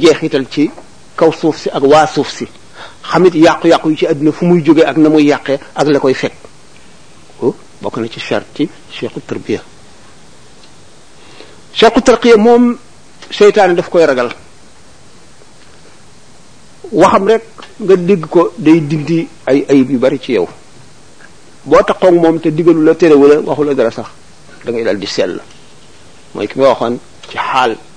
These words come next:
mooy Cheikhu Tarqiya. Xaal. Waaw. Mm. Eh, ñetti laaj ngeen waxoon de, te léegi mu ngi bëgg a bari, te taxal ma foog benn seconde. Waaw, kii wax nañ ko ba noppi. Asalaamaaleykum wa rahmatulah.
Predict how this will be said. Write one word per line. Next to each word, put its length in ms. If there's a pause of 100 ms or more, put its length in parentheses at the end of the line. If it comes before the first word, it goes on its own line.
(760)
mooy 100
Cheikhu 300
Tarqiya. 400 (1400)
Xaal. 360 (1160)
Waaw. 200 (800)
Mm. 320 (1000)
Eh, 140
ñetti 280
laaj 180
ngeen 180
waxoon 260
de, 100
te 100
léegi 220
mu 120
ngi 100
bëgg 140
a 40
bari, 220
te 180
taxal 260
ma 120
foog 180
benn 180
seconde. 300 (760)
Waaw, 140
kii 160
wax 140
nañ 140
ko 80
ba 60
noppi. 200
Asalaamaaleykum 480
wa 80
rahmatulah. 200